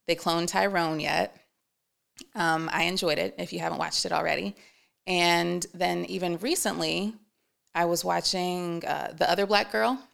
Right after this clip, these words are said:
and there were some, like, similarities in some of it, but in They Clone Tyrone, one of the things that they did, um, was they were talking about how they were changing the food,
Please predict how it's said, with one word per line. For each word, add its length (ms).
and 100
there 100
were 80
some, 560
like, 300
similarities 1500
in 140
some 180
of 120
it, 260
but 320
in 420
They 160
Clone 340
Tyrone, 500
one 120
of 80
the 80
things 340
that 140
they 100
did, 480
um, 380
was 640
they 100
were 100
talking 340
about 280
how 220
they 140
were 100
changing 400
the 80
food, 460